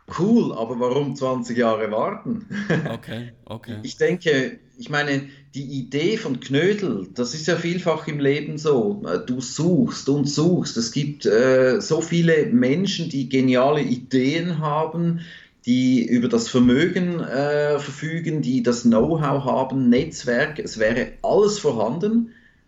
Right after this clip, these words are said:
Speaker 1: aber es fehlt ihnen den Mut, die Komfortzone zu verlassen und, und es wirklich tun. Und bei mir war es so, ich habe die Knödel nicht gesucht, sondern das waren eine Verkettung von Zufällen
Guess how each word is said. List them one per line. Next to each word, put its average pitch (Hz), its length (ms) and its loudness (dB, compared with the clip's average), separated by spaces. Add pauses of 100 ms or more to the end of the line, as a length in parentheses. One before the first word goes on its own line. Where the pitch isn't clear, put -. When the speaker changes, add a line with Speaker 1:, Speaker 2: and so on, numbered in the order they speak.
Speaker 1:
aber 117 200 -2
es 120 160 -2
fehlt 139 380 0
ihnen 127 360 2
den 107 300 2
Mut, 143 640 0 (440)
die 120 180 -2
Komfortzone 123 920 2
zu - 160 -6
verlassen 147 880 -2 (400)
und, 117 360 4
und - 360 0 (160)
es 113 500 -2
wirklich 139 600 -4
tun. 139 580 0 (520)
Und 120 220 0
bei 127 100 2
mir 156 240 2
war 143 120 0
es 127 100 -4
so, 165 140 -2
ich - 140 -6
habe 117 140 -6
die - 120 -20
Knödel 104 340 -2
nicht 151 260 -4
gesucht, - 800 -2
sondern 117 500 2
das 110 220 -6
waren 120 500 2
eine 113 360 2
Verkettung 151 560 -2
von 117 240 0
Zufällen 185 840 2